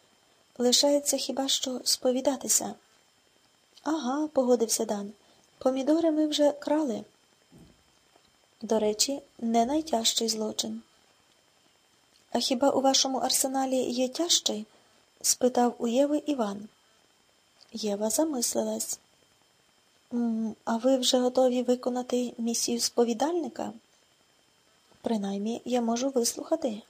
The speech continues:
відповів Іван. «Мені доводилось це робити». «Так, я ж забула», сказала Єва. «Ми забрали вас зі святого місця». «Немає над чим іронізувати.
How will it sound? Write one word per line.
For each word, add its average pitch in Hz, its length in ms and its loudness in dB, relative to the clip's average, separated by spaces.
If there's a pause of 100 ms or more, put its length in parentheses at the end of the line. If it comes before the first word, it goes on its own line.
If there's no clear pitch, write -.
(140)
відповів 226 540 -2
Іван. 208 340 -6 (640)
«Мені 233 320 0
доводилось 240 580 4
це - 160 -2
робити». 214 520 -6 (1800)
«Так, 226 340 -6
я 233 220 2
ж - 120 0
забула», 254 580 0
сказала 226 460 0
Єва. 202 380 -4 (560)
«Ми 247 180 0
забрали 247 440 6
вас 269 380 0
зі 240 180 0
святого 254 480 2
місця». 302 460 -2 (1300)
«Немає 240 460 2
над 233 220 0
чим 254 340 0
іронізувати. 240 800 -2